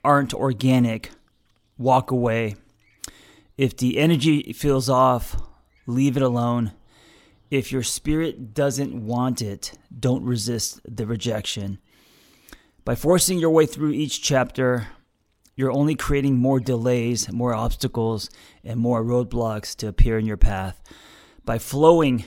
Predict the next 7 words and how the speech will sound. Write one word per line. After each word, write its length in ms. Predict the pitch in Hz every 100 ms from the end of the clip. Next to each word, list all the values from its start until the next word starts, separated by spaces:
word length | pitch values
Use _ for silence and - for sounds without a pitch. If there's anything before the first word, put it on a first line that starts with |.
| -
your 240 | 120 123
way 300 | 120 120 113
through 360 | 101 - 123 123
your 160 | 117 113
journey, 520 | 120 113 110 110 98 - - - -
you're 220 | - 113 110
allowing 680 | 110 117 123 120 113 107